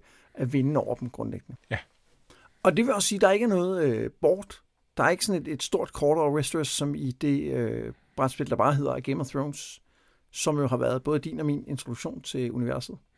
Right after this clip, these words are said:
Speaker 2: Nej, det er ikke sådan, at man flytter herrer rundt på brættet og siger, "Nu angriber jeg dig," og sådan noget. Det, det er, det er meget mere abstrakt på den måde, at nu er, nu er der en anden, øh, en anden, øh,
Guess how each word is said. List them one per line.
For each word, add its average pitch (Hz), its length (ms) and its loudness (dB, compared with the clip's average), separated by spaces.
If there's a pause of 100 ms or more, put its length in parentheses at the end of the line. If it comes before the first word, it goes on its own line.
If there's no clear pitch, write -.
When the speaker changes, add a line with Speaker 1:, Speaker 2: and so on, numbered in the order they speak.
(320)
Speaker 2:
Nej, 165 200 8
det 151 60 4
er 151 40 6
ikke 165 120 2
sådan, 180 100 4
at 180 40 6
man 147 120 4
flytter 127 260 4
herrer 127 260 6
rundt 143 320 4
på - 140 -2
brættet 120 440 4
og 123 140 0
siger, 123 220 2
"Nu 135 180 4 (120)
angriber 127 360 0
jeg 107 80 -2
dig," 117 160 2
og 123 80 0
sådan - 80 -6
noget. 117 100 -2
Det, 139 240 -4
det 139 160 4
er, 120 100 4 (400)
det 131 100 6
er 127 40 6
meget 143 200 4
mere 180 100 6
abstrakt 139 420 0
på - 80 -6
den 127 160 0
måde, 123 260 2
at 143 220 -4
nu 165 200 4
er, 120 260 4
nu 139 140 4
er 143 80 6
der 135 80 4
en 127 120 2
anden, 131 260 4
øh, 107 120 0 (600)
en 127 140 -2
anden, 127 240 2
øh, 120 140 2